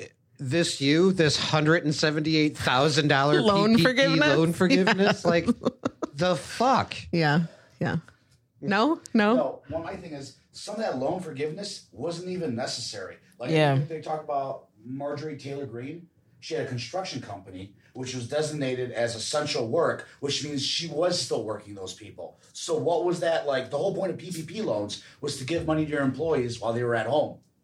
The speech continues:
Speaker 3: But they
Speaker 2: Yeah.
Speaker 3: weren't at home.
Speaker 2: But they weren't, they were working.
Speaker 3: So what was that for giving? Nothing. It was just money that was given to her.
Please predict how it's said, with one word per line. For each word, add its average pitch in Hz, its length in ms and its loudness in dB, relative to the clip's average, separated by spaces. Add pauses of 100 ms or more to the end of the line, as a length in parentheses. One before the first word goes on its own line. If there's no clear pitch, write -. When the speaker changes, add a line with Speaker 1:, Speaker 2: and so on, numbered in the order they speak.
(200)
Speaker 3:
But 175 120 -10
they 170 60 -2
Speaker 2:
Yeah. 170 60 0
Speaker 3:
weren't 240 140 4
at 151 100 4
home. 98 220 -8
Speaker 2:
But 190 120 -8
they 185 100 -6
weren't, 180 340 -8
they 190 100 -10
were 190 160 -10
working. 165 400 -12 (460)
Speaker 3:
So - 600 -10
what 220 140 2
was 226 100 0
that 220 140 0
for 190 60 -8
giving? - 360 -6 (840)
Nothing. 233 300 -4
It 151 40 -4
was 135 100 -4
just - 120 -8
money 233 160 -2
that - 100 -4
was 101 100 -12
given 113 160 -14
to 85 40 -14
her. 80 200 -14